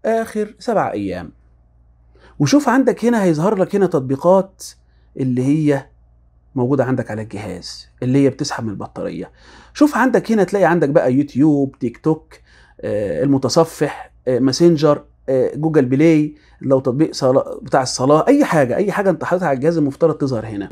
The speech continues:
أي تطبيق هنا تلاقيه بقى، يعني أنت مش عارفه،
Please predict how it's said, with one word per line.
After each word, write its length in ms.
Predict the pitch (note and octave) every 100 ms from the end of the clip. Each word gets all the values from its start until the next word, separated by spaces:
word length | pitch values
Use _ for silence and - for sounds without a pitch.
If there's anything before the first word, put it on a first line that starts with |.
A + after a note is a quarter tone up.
| -
أي 200 | C#4+ D4+
تطبيق 380 | - E3 F3+ A3+
هنا 200 | A3 G3+
تلاقيه 300 | E3 D3+ G3+
بقى، 280 | E3 - - -
يعني 420 | C3+ A#2 A#2+ A#2 - -
أنت 160 | A3+ D4
مش 160 | -
عارفه، 340 | D3 - C#4